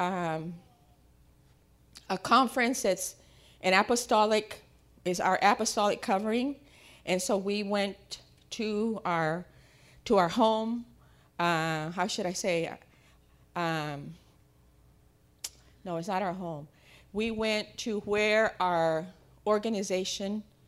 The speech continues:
uh, is based. Fuimos a donde está nuestra organización basada, donde está el apóstol,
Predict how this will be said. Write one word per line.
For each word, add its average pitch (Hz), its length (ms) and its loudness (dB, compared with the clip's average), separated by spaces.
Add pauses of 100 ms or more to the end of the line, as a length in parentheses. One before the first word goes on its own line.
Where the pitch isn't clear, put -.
(380)
uh, 160 180 -2
is 175 180 -2
based. 151 520 -2 (180)
Fuimos 277 460 0
a 196 80 4
donde 185 180 -2
está 240 240 0
nuestra 247 340 0
organización 180 720 -4
basada, 180 420 -8 (1600)
donde 180 240 0
está 196 180 4
el 214 140 6
apóstol, 170 460 -4